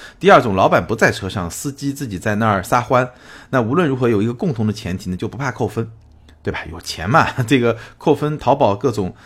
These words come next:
虽然现在打击的比较厉害，但还是能找到渠道，对吧？这个也没有办法。那遇到这种情况呢，可能跟遇到那些飙车的大客车一样，只有一个办法，就敬而远之，咱们可以离得远一点。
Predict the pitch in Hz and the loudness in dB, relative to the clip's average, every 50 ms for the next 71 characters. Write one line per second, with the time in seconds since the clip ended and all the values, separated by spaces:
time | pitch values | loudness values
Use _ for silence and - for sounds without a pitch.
0 | - - - _ _ - 156 156 156 151 175 156 147 139 - 202 - - 123 127 | -20 -20 -20 _ _ -2 2 2 2 2 2 2 2 4 4 2 0 0 -2 -4
1 | 120 110 80 92 98 101 110 110 92 87 82 - 120 107 113 104 101 170 151 131 | -4 -4 -2 -2 -2 0 0 -2 -4 -6 -6 -4 -4 -4 -4 -4 -6 -4 -4 -4
2 | 117 - 76 85 85 - - - 78 73 90 73 - - - 101 82 90 87 80 | -4 -4 -4 -6 -6 -8 -10 -12 -12 -10 -10 -12 -12 -10 -8 -8 -8 -8 -8 -12
3 | - - 139 123 113 95 87 82 90 101 104 90 - 113 95 80 - 80 85 120 | -10 -6 -6 -4 -2 -2 -4 -4 -2 -4 -4 -2 -2 -2 -2 -4 -6 -6 -6 -4
4 | 135 175 160 - 151 143 - 208 170 131 98 - - 92 92 - 113 101 98 92 | -4 -2 2 4 4 4 4 2 -2 -2 -4 -4 -6 -8 -6 -4 -2 -2 -2 -2
5 | 90 - - - - - - - - 107 95 95 101 107 110 127 120 113 123 120 | -4 -6 -10 -18 -20 -20 -18 -10 -6 -4 -2 -2 -2 -2 0 0 0 0 -2 0
6 | 110 113 107 110 113 107 110 - 113 110 107 113 139 127 123 123 - - 135 113 | 2 2 2 2 0 0 0 0 0 0 0 2 2 2 2 2 0 0 0 2
7 | 110 101 95 92 92 82 - - - - - _ _ - - - 95 - - - | 2 2 2 2 0 0 -4 -6 -10 -20 -20 _ _ 0 0 2 2 0 -4 -6
8 | - - 143 98 - - - 101 - - 80 80 92 117 110 - - - - _ | -4 -2 -2 -2 -2 -4 -6 -6 -6 -6 -10 -8 -4 -2 -2 -2 -4 -10 -20 _
9 | _ - - 110 123 104 - 101 - - - 113 107 95 - 82 78 - 92 87 | _ -10 -4 -4 -4 -2 -4 -6 -6 -6 -4 -2 -2 -2 -2 -2 -8 -8 -8 -8
10 | - 123 113 95 92 98 92 76 - - - - - - 92 92 101 110 110 113 | -6 -4 -4 -2 -2 -2 -4 -6 -8 -14 -18 -18 -14 -10 -8 -6 -6 -6 -6 -6
11 | - 92 95 90 - - 80 101 98 87 80 78 80 82 90 - - - | -6 -4 -4 -4 -6 -8 -8 -6 -6 -6 -8 -10 -12 -12 -12 -12 -12 -16